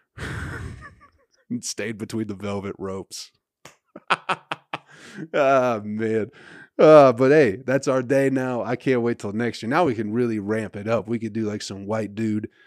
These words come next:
shit next year. Maybe we can have a big party, you know. I'm inviting you guys. I'm saying this is gonna be, I'm probably gonna buy a real big house by next year, have a real big party on January sixth. What will we have there, white fellas? Uh, what do we love?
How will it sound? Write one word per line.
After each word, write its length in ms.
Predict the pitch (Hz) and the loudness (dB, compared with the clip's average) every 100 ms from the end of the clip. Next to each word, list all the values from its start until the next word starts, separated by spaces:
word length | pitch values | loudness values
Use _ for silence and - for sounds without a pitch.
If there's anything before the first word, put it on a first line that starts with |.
| _ _ | _ _
shit 320 | - - 113 | -8 -2 -2
next 460 | 92 110 117 - - | -2 -4 -4 -6 -8
year. 120 | 101 | -8
Maybe 200 | 95 107 | -6 -4
we 160 | 107 101 | -4 -6
can 100 | 107 | -8
have 160 | 104 | -10
a 60 | 95 | -8
big 240 | 104 95 | -8 -8
party, 520 | - 107 107 101 98 - _ _ - | -8 -6 -6 -6 -10 -18 _ _ -16
you 120 | 101 | -12
know. 280 | 104 98 95 - | -10 -12 -16 -10
I'm 140 | - 147 | -2 -2
inviting 400 | 127 147 110 117 | 4 2 2 0
you 140 | 143 | 0
guys. 160 | 113 98 | 0 -4
I'm 80 | 127 | -4
saying 320 | - 127 113 | -2 -2 -2
this 200 | 123 - | -4 -6
is 60 | 110 | -6
gonna 200 | 113 104 | -6 -4
be, 160 | 107 | -6
I'm 100 | 110 | -6
probably 220 | 123 120 107 | -2 -2 -2
gonna 140 | 104 | -4
buy 180 | 101 104 | -6 -6
a 60 | |
real 160 | 101 107 | -6 -6
big 220 | 101 98 | -6 -6
house 280 | 113 104 - | -6 -6 -6
by 160 | 107 101 | -8 -8
next 380 | 101 98 - | -10 -12 -12
year, 260 | 98 98 92 _ _ _ _ - | -10 -10 -12 _ _ _ _ -8
have 140 | 104 | -6
a 40 | 101 | -4
real 120 | 101 | -6
big 240 | 101 92 | -6 -6
party 340 | - 104 104 98 | -4 -4 -4 -6
on 160 | 95 | -8
January 520 | 104 101 98 95 92 | -8 -8 -8 -6 -6
sixth. 380 | 92 - 92 - | -6 -6 -6 -4
What 100 | 127 | -2
will 120 | 107 | -2
we 120 | 95 98 | -4 -6
have 260 | 92 87 | -10 -10
there, 280 | 95 90 85 _ _ _ | -12 -12 -14 _ _ _
white 280 | - 95 95 | -6 -6 -6
fellas? 540 | - 98 101 113 - - | -10 -10 -10 -10 -14 -12
Uh, 460 | 98 92 95 98 95 _ - | -10 -8 -8 -8 -12 _ 2
what 120 | 143 | 4
do 80 | 139 | 6
we 140 | 143 | 4
love? 540 | 139 147 101 85 - | 6 6 4 -6 -20